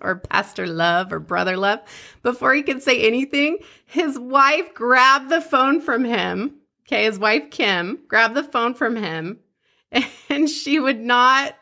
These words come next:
let him talk to her. And she says, "Trust you after all that you've already done?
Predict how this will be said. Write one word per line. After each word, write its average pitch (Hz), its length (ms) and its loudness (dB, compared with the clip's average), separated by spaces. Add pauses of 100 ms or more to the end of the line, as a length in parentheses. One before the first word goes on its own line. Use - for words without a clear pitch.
(120)
let 226 320 0
him 220 180 -2
talk 220 340 2
to 190 120 -8
her. 170 340 -6 (460)
And 254 180 -2
she 262 160 -4
says, 214 400 -2 (680)
"Trust - 640 -2
you 370 320 -2 (300)
after 277 360 -2
all 247 140 4
that 302 160 -2
you've 214 220 -4 (360)
already 233 380 0
done? 196 600 -4